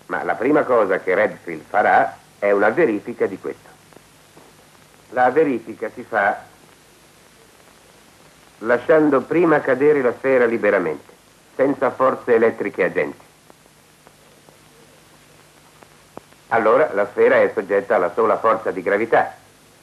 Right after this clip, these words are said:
e si può misurarne la velocità. Poi, per avere una seconda forza nota, in modo da verificare la proporzionalità della velocità alla forza,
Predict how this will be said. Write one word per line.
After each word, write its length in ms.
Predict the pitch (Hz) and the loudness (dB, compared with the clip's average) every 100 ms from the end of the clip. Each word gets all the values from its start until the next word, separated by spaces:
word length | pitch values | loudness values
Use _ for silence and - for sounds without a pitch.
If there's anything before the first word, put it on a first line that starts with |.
| - _ _ - _ _ | -20 _ _ -20 _ _
e 140 | 87 - | -16 -12
si 80 | |
può 200 | 139 107 | -6 -2
misurarne 580 | 117 117 113 101 92 98 | -2 -2 0 2 2 0
la 100 | 90 | 0
velocità. 640 | 87 87 82 90 82 - - _ - _ _ _ _ _ _ _ _ - _ - - _ _ _ _ _ | 0 -4 -6 -6 -6 -6 -16 _ -20 _ _ _ _ _ _ _ _ -20 _ -20 -20 _ _ _ _ _
Poi, 220 | 156 135 | 0 0
per 140 | 127 | 2
avere 220 | 131 165 175 | 2 2 2
una 160 | 123 113 | 2 0
seconda 420 | 117 143 156 110 | -2 2 2 0
forza 380 | - 117 - 101 | 0 -2 -2 -2
nota, 440 | 101 90 - 85 - _ _ _ | 0 -2 -4 -8 -10 _ _ _
in 140 | 85 | -8
modo 260 | 95 113 104 | -2 -2 0
da 160 | 90 | -4
verificare 640 | 80 95 95 90 120 104 85 | -4 -6 -6 -4 0 0 0
la 140 | 82 | -4
proporzionalità 880 | - 92 95 92 101 95 95 92 120 | -4 -6 -4 -6 -4 -4 -4 -2 -2
della 220 | 82 80 | -2 -8
velocità 500 | 78 82 85 87 110 | -8 -10 -12 -4 -2
alla 160 | 78 90 | -2 -2
forza, 440 | - 87 - 127 | -2 -4 -4 -8